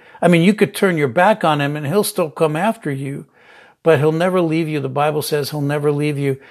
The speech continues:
and his presence is always with you. Um, and, and I said, "Even though you don't feel it, you have to believe that he's there." Uh, there were many, many times,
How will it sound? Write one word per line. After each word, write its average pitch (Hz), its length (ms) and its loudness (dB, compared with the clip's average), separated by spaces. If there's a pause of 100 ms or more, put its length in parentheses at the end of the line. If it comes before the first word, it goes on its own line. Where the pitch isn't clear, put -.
(120)
and - 120 -2
his 147 180 0
presence 160 580 2
is 139 140 -4
always 143 360 -2
with 185 240 -4
you. - 220 -10 (1120)
Um, 147 460 2 (400)
and, 156 260 -2
and 151 100 -4
I 151 100 -2
said, 156 180 -2
"Even 165 240 0
though 151 40 2
you 151 160 0
don't 147 300 -6
feel 196 460 4
it, 143 100 0
you 147 120 -2
have 143 300 -2
to 160 80 -2
believe 143 540 0
that 139 160 0
he's 135 220 -4
there." 165 360 -2 (520)
Uh, 151 100 4
there 147 180 4
were 143 120 6
many, 170 240 2
many 143 240 -4
times, 135 460 -6